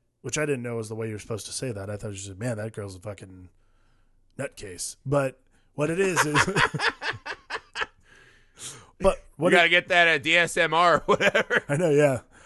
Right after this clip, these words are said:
Speaker 1: Um,
Speaker 2: Get your, get your terms up.
Speaker 1: But that's, like, kind of the thing that's interesting to me about Esther and Kate, Kate's relationship, like, Vera Farmiga. Sorry, I don't even know why we even use character names. Uh, Esther and Vera Farmiga's relationship,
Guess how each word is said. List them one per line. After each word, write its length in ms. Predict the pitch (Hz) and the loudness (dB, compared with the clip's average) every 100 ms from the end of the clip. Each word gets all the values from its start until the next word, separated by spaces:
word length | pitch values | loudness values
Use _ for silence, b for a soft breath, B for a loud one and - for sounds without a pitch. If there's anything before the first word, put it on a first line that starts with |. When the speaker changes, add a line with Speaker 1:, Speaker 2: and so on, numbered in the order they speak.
| B - | B -4
Speaker 1:
Um, 200 | 170 175 | -2 0
Speaker 2:
Get 180 | 165 139 | -2 -6
your, 60 | 127 - | -14 -4
get 220 | 175 165 | -4 -4
your 80 | 139 | -2
terms 420 | 180 175 156 117 | 0 2 -2 -4
up. 260 | 131 90 - 101 | -4 -4 -8 -12
Speaker 1:
But 180 | 175 | -8
that's, 280 | 160 170 - | -6 -6 -6
like, 140 | 185 170 | -8 -10
kind 240 | 170 170 | -10 -10
of 80 | 160 | -10
the 100 | 147 | -12
thing 360 | - 143 151 | -10 -10 -8
that's 420 | 143 131 - - - - | -8 -8 -8 -10 -14 -12
interesting 560 | 139 135 139 - 127 123 | -10 -8 -8 -8 -8 -10
to 100 | 127 | -10
me 140 | 127 | -8
about 640 | 123 104 117 117 123 113 - 127 | -10 -6 -4 -2 -2 -6 -10 -10
Esther 600 | 120 - - 120 117 113 | -8 -8 -8 -8 -8 -8
and 760 | 113 110 113 110 107 101 - - _ _ _ _ _ - | -10 -10 -8 -8 -10 -12 -14 -20 _ _ _ _ _ -14
Kate, 440 | - 127 165 - | -8 -6 -8 -8
Kate's 400 | - 147 117 - | -10 -10 -10 -10
relationship, 640 | 123 113 107 - 113 - 117 | -10 -8 -10 -12 -14 -14 -8
like, 140 | 127 | -6
Vera 220 | 135 165 | -2 -2
Farmiga. 480 | - 123 104 98 101 | -2 -6 -8 -14 -18
Sorry, 280 | - 113 110 143 | -18 -16 -12 -6
I 100 | 214 | -4
don't 120 | 196 | -4
even 180 | 147 127 | -6 -8
know 120 | 123 | -8
why 140 | 117 | -8
we 120 | 110 113 | -10 -10
even 160 | 107 | -12
use 160 | 107 104 | -14 -14
character 380 | 104 98 - 101 | -14 -14 -16 -18
names. 320 | 98 95 b b b b - | -18 -20 b b b b -4
Uh, 300 | 143 131 110 b b b | -2 -2 -6 b b b
Esther 300 | 165 180 185 | -2 -2 -2
and 120 | 156 143 | -4 0
Vera 220 | 160 156 | 0 0
Farmiga's 460 | 143 147 151 131 | -2 -2 -2 -2
relationship, 760 | 131 135 139 123 113 120 110 | -2 -2 -2 -6 -8 -6 -8